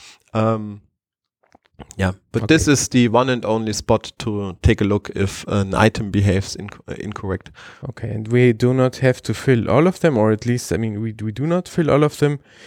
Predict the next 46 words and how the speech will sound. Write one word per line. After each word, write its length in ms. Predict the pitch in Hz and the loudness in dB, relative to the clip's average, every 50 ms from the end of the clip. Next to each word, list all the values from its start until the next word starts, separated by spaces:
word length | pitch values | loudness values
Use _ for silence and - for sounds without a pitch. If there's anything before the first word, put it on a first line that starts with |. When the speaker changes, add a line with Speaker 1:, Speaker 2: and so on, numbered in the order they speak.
| - - _ - | -20 -10 _ -2
Speaker 2:
Is 180 | - 151 - | 0 2 2
it 160 | 165 147 - | 0 0 0
also 400 | - - 120 160 185 - - 190 | 0 2 4 4 4 2 2 0
like 380 | 175 165 160 151 151 156 - - | 2 4 4 4 4 2 0 -4
the 400 | - 143 147 147 147 147 139 - | -4 -2 -2 -2 0 0 0 2
other, 460 | - 139 143 143 147 147 143 143 143 | 2 2 4 4 6 6 6 6 4
um, 240 | 143 139 - - - _ _ - | 2 0 -4 -8 -12 _ _ -4
axis 420 | - 135 - - - 147 143 - | -4 -4 -2 -2 -2 -2 -2 0
that 280 | - - 139 127 - - | 0 0 0 0 0 -4
you, 540 | 120 127 131 131 127 127 123 123 117 - - | -4 -2 0 0 0 0 0 -2 -2 -4 -4
um, 280 | - 107 110 95 - - - - | -4 -4 -4 -6 -8 -12 -16 -10
described? 540 | - 117 135 - - - 135 135 135 - - | -6 -6 -4 -4 0 2 4 4 4 2 -2
Is 160 | - - 139 | -6 -4 -2
it 180 | 147 135 - - | -2 -2 -2 -4
also 300 | - - - 143 - 139 | -2 -2 -2 -2 -2 -2
something 320 | - 156 147 135 147 147 | 0 0 0 0 -2 -2
that 180 | 131 139 131 - | 0 0 0 2
is 160 | 135 135 - | 0 -4 -4
filled 360 | - - 147 147 143 131 - | -2 2 4 4 4 2 0
once 440 | 113 120 123 143 165 180 170 - - | 0 2 2 4 2 0 -2 -4 -2
and 200 | 127 113 131 131 | -2 -2 2 2
then 320 | 135 139 135 139 139 135 135 _ _ - - _ _ _ _ _ - | 4 4 4 2 0 -4 -6 _ _ -20 -20 _ _ _ _ _ -2
mostly 480 | 127 131 156 160 - - - - 151 139 | 2 2 2 2 0 -4 -4 -2 0 2
not 380 | 131 135 156 - - - - _ | 2 2 2 0 -2 -8 -16 _
changed, 580 | - - - - 143 180 269 320 311 - - - | -6 -2 0 2 2 2 0 -2 -4 -6 -4 -2
or 240 | - - - - - | -2 0 0 -2 0
will 220 | 131 147 165 156 | 2 4 4 4
this 320 | 143 143 156 - - - _ _ - | 4 2 0 0 -2 -10 _ _ -8
be 140 | 139 139 | -2 2
Speaker 1:
This 180 | 147 165 160 - | 4 4 4 6
will 120 | 147 165 | 6 6
Speaker 2:
changed? 100 | 160 156 | 6 6
Speaker 1:
never 240 | 147 139 131 139 135 | 6 4 6 4 4
be 100 | 117 127 | 2 2
changed. 480 | 110 - - 113 107 107 - - - - - | 0 2 0 0 -2 -4 -10 -10 -10 -8 -6
Speaker 2:
Okay, 200 | - - - 107 | -4 -2 -2 -2
so 120 | 95 - | -2 -2
the 80 | 113 120 | -4 -4
split 240 | - - - 175 - | -2 0 -2 -2 0
factor 360 | - - 165 160 - - 156 | 2 0 0 2 2 2 2
after 240 | 135 135 - - 156 | 2 2 2 0 0
Speaker 1:
Yep. 40 | 113 | 2
Speaker 2:
this 220 | 147 160 156 - | 2 2 0 -2
point 240 | - - 151 147 147 | -4 -2 0 0 0
Speaker 1:
Yep. 80 | 104 98 | 0 0
Speaker 2:
is 180 | 131 131 - | -2 -2 -4